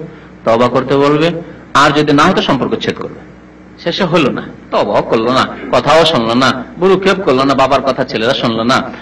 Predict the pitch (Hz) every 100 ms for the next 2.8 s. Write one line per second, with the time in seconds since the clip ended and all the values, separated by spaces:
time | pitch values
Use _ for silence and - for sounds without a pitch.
0 | - 123 139 147 156 120 107 127 117 110
1 | 131 151 165 - 113 104 123 110 - -
2 | - 165 190 151 113 113 107